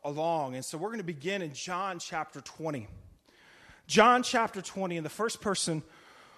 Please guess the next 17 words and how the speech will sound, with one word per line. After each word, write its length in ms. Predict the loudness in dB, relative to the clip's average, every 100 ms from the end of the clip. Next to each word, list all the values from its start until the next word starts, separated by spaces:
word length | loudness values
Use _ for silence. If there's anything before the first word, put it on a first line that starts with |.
| -6
we're 140 | 4 6
gonna 120 | 8
talk 360 | 6 6 6 6
about 380 | 6 6 6 0 -16 -14 -12 -12 -14 -8
is 160 | -4 0
Mary 300 | 4 6 8
Magdalene. 580 | 6 4 2 -2 -4 -8 -14 -20 -20 _ _ _ _ _ _ _ _ _ -18 -18 -20 -20 2
John 220 | 6 6
twenty, 320 | 4 2 2
verse 260 | 2 2 2
eleven, 340 | 6 6 6
it 120 | 2 0
says, 440 | 2 4 2 -4 -10 -20 -20 -20 _ _ _ _ _
"Now 220 | 6 8
Mary 320 | 12 12 12
stood 460 | 10 6 4 4 8
outside 1160 | 8 8 6 2 4 6 8 8 8 6 2